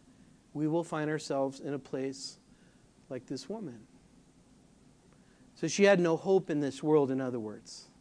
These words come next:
So in the world, there's nothing, nowhere to go, nothing to, it was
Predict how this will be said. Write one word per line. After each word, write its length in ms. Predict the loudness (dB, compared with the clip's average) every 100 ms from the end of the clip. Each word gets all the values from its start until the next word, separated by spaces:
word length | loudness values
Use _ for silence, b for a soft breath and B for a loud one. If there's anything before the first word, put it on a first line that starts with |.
| -6
So 140 | 4
in 100 | 6
the 80 | 8
world, 460 | 10 12 12 10 4 b b
there's 480 | -14 -10 0 4 4
nothing, 400 | 4 0 2 4
nowhere 360 | 6 6 6 4
to 140 | 2
go, 300 | 4 6 6
nothing 440 | 6 2 0 0 2
to, 120 | 0 0 B B B -10 -10 -10 -14 -8
it 120 | 6 10
was 240 | 10 8